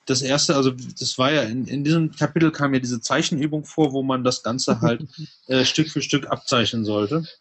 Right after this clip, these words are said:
Speaker 2: Ja.
Speaker 1: Hast, hast du das gemacht?
Speaker 2: Ja, ich hab das gemacht.
Speaker 1: Ich war
Speaker 2: Und
Speaker 1: etwas
Speaker 2: zwar
Speaker 1: verwirrt, weil bei mir hat sich kein Effekt eingestellt.
Speaker 2: Und
Speaker 1: Was für
Speaker 2: zwar
Speaker 1: ein Effekt sollte
Speaker 2: lustigerweise
Speaker 1: sich denn einstellen?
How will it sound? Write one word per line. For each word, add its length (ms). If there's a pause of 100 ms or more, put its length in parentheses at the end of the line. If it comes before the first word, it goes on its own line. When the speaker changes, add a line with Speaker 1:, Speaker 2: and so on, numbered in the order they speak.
(280)
Speaker 2:
Ja. 400 (460)
Speaker 1:
Hast, 340 (220)
hast 220
du 60
das 240
gemacht? 840 (580)
Speaker 2:
Ja, 220
ich 160
hab 120
das 220
gemacht. 500 (480)
Speaker 1:
Ich 240
war 140
Speaker 2:
Und 80
Speaker 1:
etwas 240
Speaker 2:
zwar 240
Speaker 1:
verwirrt, 340
weil 160
bei 160
mir 260
hat 140
sich 200
kein 300
Effekt 380
eingestellt. 800 (440)
Speaker 2:
Und 140
Speaker 1:
Was 180
für 20
Speaker 2:
zwar 120
Speaker 1:
ein 60
Effekt 360
sollte 320
Speaker 2:
lustigerweise 120
Speaker 1:
sich 180
denn 200
einstellen? 880